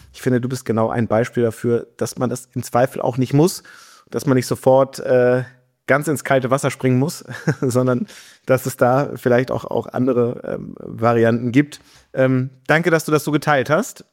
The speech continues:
Ähm, und wir sind gespannt, wo die Entwicklung hingeht mit weiteren Produkten. Vielleicht ja doch mal irgendwann noch mal mit einem Fokus, äh, auch außerhalb von Deutschland. Ich bin mir sicher,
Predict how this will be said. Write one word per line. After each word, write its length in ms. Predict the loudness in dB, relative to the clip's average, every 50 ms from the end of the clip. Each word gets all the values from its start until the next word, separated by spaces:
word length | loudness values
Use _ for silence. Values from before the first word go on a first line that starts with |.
| -6
Ähm, 180 | -2 -2 -2 0
und 220 | 0 -2 -2 0
wir 360 | 0 2 4 4 2 2 -2 -6 _ _ _ _ _ _ _ _ _
sind 220 | -2 -2 -2 0 0
gespannt, 460 | -4 -2 2 2 2 2 2 0 -4 _ -20 -10
wo 160 | 0 0 2
die 80 | 4 4
Entwicklung 340 | 2 0 -2 -2 0 0 0
hingeht 440 | 2 2 2 2 2 2 0 0
mit 160 | -2 -4 0 0
weiteren 300 | 0 0 2 0 -2 0
Produkten. 800 | -2 0 0 0 -2 0 0 2 2 2 0 -2 -8 _ _ _ -12
Vielleicht 300 | -2 0 0 2 2 2
ja 60 | 0
doch 120 | 0 2
mal 120 | 0 0 2
irgendwann 260 | 2 0 0 0 -2
noch 100 | -2 -2
mal 100 | -2 -2
mit 140 | -2 -2 -2
einem 120 | -6 -4
Fokus, 480 | -2 -2 -2 0 -2 -4 -4 -4 -10 -6
äh, 320 | -4 -4 -2 -2 -4 -6 -10 _ _ _ _ _ _ _
auch 420 | 0 2 2 2 2 0 -6 -18 -20 _ _ _ _
außerhalb 600 | 2 2 2 2 0 0 0 0 -2 -2 -6 -8 -20 -6
von 160 | -2 -2 0 2
Deutschland. 600 | 2 2 2 2 0 0 0 0 -2 -4 -6 -8
Ich 80 | -4
bin 120 | 0 2 4
mir 100 | 4 2
sicher, 340 | 2 0 0 0 0 0